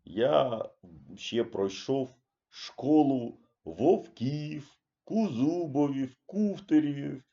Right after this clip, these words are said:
і голубів. Тому мені все рівно. Я на, е, негідників не звертаю серйозну увагу. Я їх не поважаю і мені все рівно. Так я і с-, відповів тоді Олексію і сказав, що спілкування на цьому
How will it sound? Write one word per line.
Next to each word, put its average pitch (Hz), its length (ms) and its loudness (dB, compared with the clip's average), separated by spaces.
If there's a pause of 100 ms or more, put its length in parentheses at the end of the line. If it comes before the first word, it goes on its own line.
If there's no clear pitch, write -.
(560)
і 127 400 2
голубів. 143 800 6
Тому 359 420 2
мені 262 300 -2 (100)
все - 340 -2
рівно. 107 480 -4 (160)
Я 123 340 6
на, 85 300 -4 (840)
е, 87 460 0
негідників 165 760 -6 (1080)
не 262 220 -8
звертаю 135 560 -2
серйозну 82 540 -10
увагу. - 240 -20 (220)
Я 294 300 -4
їх 220 220 -12
не 127 80 -2
поважаю 143 640 -2
і 127 80 -6
мені 117 240 -6
все - 220 -20
рівно. - 160 -20 (720)
Так 392 240 -2
я 139 120 4
і 117 120 2
с-, - 280 -10
відповів 107 600 -2
тоді 82 420 -6
Олексію 196 720 -4
і 156 60 -10
сказав, 214 400 -6
що - 160 -12
спілкування 254 640 -2
на 113 140 -2
цьому 135 460 -6